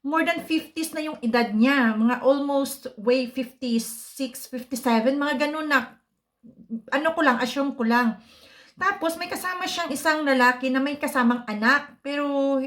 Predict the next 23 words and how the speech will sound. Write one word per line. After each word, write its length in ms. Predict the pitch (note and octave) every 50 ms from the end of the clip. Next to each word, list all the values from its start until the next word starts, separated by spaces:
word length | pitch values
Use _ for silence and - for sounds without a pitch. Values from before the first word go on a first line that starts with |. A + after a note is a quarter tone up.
| C4 - _
hindi 240 | - A#3+ B3+ -
ko 80 | - -
sure 320 | A#3+ - C#4 C#4+ C#4+ C#4+
kung 320 | - B3 B3 B3 A#3+ A#3+ A#3 - - - - -
mag-asawa 560 | A#3 A#3 A3+ B3+ B3 C#4 B3 A#3 A#3 A#3+ A#3
sila. 320 | - B3 A3+ A#3+ C4+ -
I 160 | A3+ A3+ A3+
think 160 | - C#4+ C4+ -
hindi 240 | A#3+ A3+ G#3 C4
kasi 240 | B3+ B3+ B3 - C#4+
medyo 320 | C#4+ C#4+ A#3+ A#3 C4+ C4+ B3
bata 320 | A3 B3 A#3+ A#3+ - -
pa 160 | - - B3+
yung 160 | B3 A#3+ A#3
lalaki. 560 | A3+ A3+ A3 G#3 G3 G3 G3 F#3+ A#3 A#3 B3 A#3
Siguro, 480 | - C#4 B3+ D#4 D4+ C#4 C#4 C#4 C#4 C#4 - - - - - - -
ah, 480 | - A#3+ B3+ B3+ B3 B3+ - G#3+ B3+ B3+
I 160 | C4 C4 -
assumed 480 | C4 C#4 C4+ - - B3 B3 B3+ A#3+ A3
na 320 | A3+ B3 A#3+ A#3+ A#3+ A3+ A#3 - -
parang 320 | C4 A#3+ A#3+ A#3+ A#3+ A#3 A#3
mother, 400 | A#3 A#3 A#3 A3+ A#3+ A#3+ A#3+ A#3+ A#3+ A3+ A3 -
mother 400 | A3 G#3+ A3+ A3+ A3+ A3+ G#3+ B3